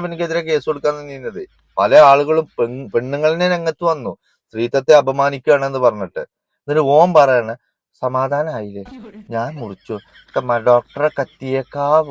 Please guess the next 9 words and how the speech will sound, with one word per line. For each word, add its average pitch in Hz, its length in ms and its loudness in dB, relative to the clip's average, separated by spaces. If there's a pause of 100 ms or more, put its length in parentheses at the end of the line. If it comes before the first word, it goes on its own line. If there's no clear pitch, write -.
(220)
മൂർച്ചയുള്ള 127 640 -6 (480)
ഓരോ 117 300 0 (160)
വാക്കുകളാണ് 120 800 -2 (360)
എനിക്ക് 107 320 -12
നിങ്ങളിൽ 117 320 -6 (120)
നിന്ന് 127 260 -12
കിട്ടിയതെന്ന്. 104 520 -8 (340)
അത് 131 180 2
കത്തിയുടെ 160 320 4